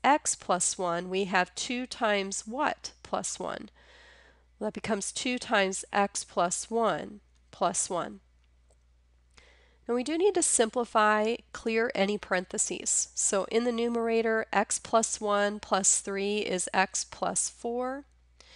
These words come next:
In the denominator, we can distribute the two to clear the parentheses,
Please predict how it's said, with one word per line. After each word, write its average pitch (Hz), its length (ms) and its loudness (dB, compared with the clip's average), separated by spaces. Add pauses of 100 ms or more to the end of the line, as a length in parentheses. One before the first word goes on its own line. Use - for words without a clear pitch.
(380)
In 208 100 0
the 202 100 4
denominator, 220 760 2
we 220 120 -4
can 214 200 -6
distribute 196 720 -4
the 277 100 -8
two 240 580 -4
to - 100 -8
clear 196 280 -4
the 208 80 -10
parentheses, 220 840 -2